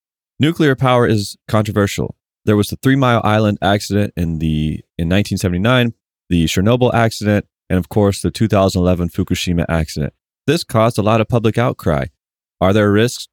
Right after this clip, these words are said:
to nuclear power? Well, there certainly is radiation. Is radiation dangerous? Well, it can be. But, you know, we can't look at the past because that was old technology. Now people are inventing new technology.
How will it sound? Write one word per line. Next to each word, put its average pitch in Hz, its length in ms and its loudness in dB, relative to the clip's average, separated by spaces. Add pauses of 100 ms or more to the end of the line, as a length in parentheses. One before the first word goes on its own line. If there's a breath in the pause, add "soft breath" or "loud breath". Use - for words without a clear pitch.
to 120 80 0
nuclear 123 360 2
power? 135 400 0 (420)
Well, 107 120 2
there 110 120 2
certainly 120 420 0
is 117 140 0
radiation. 117 720 -2 (320)
Is 80 120 -6
radiation 107 440 2
dangerous? 113 540 -2 (320)
Well, 143 180 2
it 139 100 -4
can 139 280 0
be. 101 260 0 (320)
But, 120 120 2
you 147 80 0
know, 151 280 2 (420)
we 127 120 2
can't 151 220 0
look 135 140 0
at 110 60 -6
the 117 80 -2
past 127 480 0
because 101 300 0
that 113 100 2
was 151 160 2
old 127 220 0
technology. 76 640 -2 (260)
Now 127 140 2
people 107 300 0
are 101 80 4
inventing 107 440 0
new 147 140 0
technology. 69 720 -4